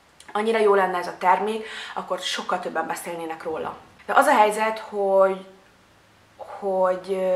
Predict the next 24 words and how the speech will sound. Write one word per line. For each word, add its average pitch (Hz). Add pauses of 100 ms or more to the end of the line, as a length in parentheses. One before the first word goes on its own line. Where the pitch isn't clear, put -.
(140)
erről 190
a 185
termékről, 185 (880)
ö, 226 (180)
szerintem 233
sokkal, -
sokkal 240
kevesen 233
ismerik, 208
mert 190
hogyha, 196
ha 202
többen 233
ismerik, 208
akkor 202
biztos, 208
hogy 196
az 196
egész 214
internet 185
erről 175
a 170
termékről 175
beszélne, 185